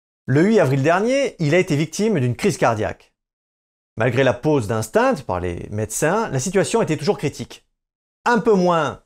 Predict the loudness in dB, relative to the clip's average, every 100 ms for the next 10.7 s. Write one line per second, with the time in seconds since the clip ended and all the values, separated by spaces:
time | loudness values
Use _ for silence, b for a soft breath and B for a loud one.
0 | -6 -6 -4 -6 0 0 0 -4 -2 2
1 | 2 -2 -8 -4 -2 0 0 -4 _ _
2 | _ -6 0 0 0 -2 0 0 2 2
3 | 0 0 2 0 -2 0 2 2 0 -8
4 | _ -2 0 2 2 0 -2 -14 _ -8
5 | -4 -2 -2 0 -2 -2 -2 -6 -2 -2
6 | 0 -2 -2 -2 0 0 -2 _ _ -6
7 | -4 0 0 2 0 0 -4 -4 -8 -6
8 | -4 -2 -4 -6 -8 -2 -2 -2 -8 -14
9 | _ _ _ _ _ _ _ _ _ _
10 | _ -2 2 2 0 -4 -20